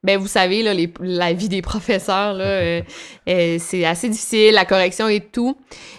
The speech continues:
Speaker 1: euh, avec YouTube. Et je fais également une maîtrise à distance. Je suis à l'étape d'écrire mon mémoire. Et ça, je suis vraiment à mon compte, là. Si je mets pas du temps, euh,
Speaker 2: Ouais,
Speaker 1: il y a
Speaker 2: ça avance
Speaker 1: perso-,
Speaker 2: pas.
Speaker 1: ça avance pas. <laughs> Euh, ça va, là. J'ai, j'ai comme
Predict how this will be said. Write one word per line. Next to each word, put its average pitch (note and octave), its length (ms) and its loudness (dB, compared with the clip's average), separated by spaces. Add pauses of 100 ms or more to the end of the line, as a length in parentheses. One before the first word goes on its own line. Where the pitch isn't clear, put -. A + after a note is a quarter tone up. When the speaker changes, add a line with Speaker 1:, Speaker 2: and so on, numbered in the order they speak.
(140)
Speaker 1:
euh, E3+ 460 2
avec G#3 320 0
YouTube. A#3 400 -2
Et - 140 4
je A3 140 2
fais A3+ 260 4
également G3+ 340 2
une G3 220 0
maîtrise G3 340 -2
à G3 100 2
distance. G#3 440 -4
Je - 40 -8
suis A3 80 -2
à F3 120 0
l'étape F#3+ 340 -4
d'écrire G3 540 -2 (160)
mon G3 180 0
mémoire. F#3 720 0 (240)
Et F#3 100 0
ça, F#3 140 -4
je G#3 80 -4
suis - 160 -6
vraiment F#3+ 380 4
à F3+ 40 2
mon F3 160 0
compte, D3 320 -6
là. E3 80 -2
Si F#3 220 -8
je E3 200 -4
mets E3+ 140 -2
pas G3 140 -6
du F3 180 -10
temps, F3 160 -4
euh, F3+ 320 -4
Speaker 2:
Ouais, D#3 80 -8 (200)
Speaker 1:
il - 40 -8
y - 20 -6
a F2 40 -2
Speaker 2:
ça - 20 -4
avance F2 220 -2
Speaker 1:
perso-, - 180 -8
Speaker 2:
pas. - 80 -16
Speaker 1:
ça F3 160 2
avance E3+ 220 2
pas. - 180 -8
<laughs> A#3+ 920 0
Euh, G3+ 200 6
ça C#4 160 4
va, C4+ 240 6
là. B3 240 6
J'ai, F#3 560 2
j'ai F3+ 180 -4
comme A#3 360 2